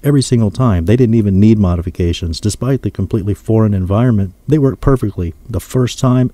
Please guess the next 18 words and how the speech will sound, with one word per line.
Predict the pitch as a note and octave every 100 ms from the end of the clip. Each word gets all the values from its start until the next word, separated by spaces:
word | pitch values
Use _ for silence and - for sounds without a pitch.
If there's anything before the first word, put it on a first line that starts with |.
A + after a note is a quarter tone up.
| -
every | A#2+ G#2+
time | F#2 G2+ G2+
thereafter. | G2 F#2+ F2+ F2 - E2+ - - - - - - - - - -
On | F#2+ F#2
Earth, | G2 D3
it | -
took | - C#3+
many | C3 D#3
long | C#3 C#3 C3+
years | D3+ G#2
of | F2
trial | - G2+ G#2
and | G2+
error, | A2 F2 -
many | A#2 C#3
failed | B2+ - A#2+ A2
test | - G#2+ -
flights, | F2+ D#2 D2 -